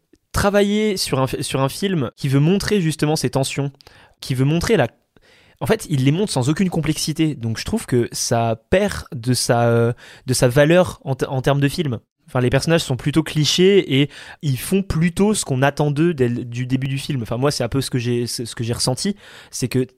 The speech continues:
très rapidement, on voit un peu les, les caractérisations des personnages. Et en fait, les personnages ne vont jamais dévier de cette route.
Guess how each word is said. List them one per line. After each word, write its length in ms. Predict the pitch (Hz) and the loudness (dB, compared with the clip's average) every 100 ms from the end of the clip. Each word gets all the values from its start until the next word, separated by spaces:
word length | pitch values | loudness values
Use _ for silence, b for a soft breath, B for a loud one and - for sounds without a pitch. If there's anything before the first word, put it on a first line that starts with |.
| _ | _
très 180 | - 190 | -4 -2
rapidement, 640 | 175 165 143 151 185 208 - | 0 -2 -2 0 2 0 -2
on 180 | 131 | -2
voit 340 | 127 131 175 175 | -2 2 4 4
un 180 | 143 139 | 2 0
peu 180 | 160 | 2
les, 160 | 160 127 | 2 2
les 260 | 117 123 120 | -2 -6 -2
caractérisations 680 | 147 143 - 139 127 127 143 | 0 0 -2 -4 -2 -4 -4
des 100 | 123 | -4
personnages. 520 | 113 - 143 196 123 B B B B | -4 -4 -2 -2 -4 B B B B
Et 100 | 139 | 0
en 60 | |
fait, 320 | 123 214 - - | 2 0 0 -6
les 400 | 127 123 123 123 | -2 0 2 0
personnages 480 | - 139 160 220 139 | 0 -2 2 0 2
ne 60 | |
vont 220 | 127 123 127 | -2 -2 0
jamais 260 | 185 208 | 0 2
dévier 300 | 175 170 156 | 2 0 0
de 60 | 180 | -2
cette 140 | 160 | -4
route. 260 | - 151 - | -6 -10 -12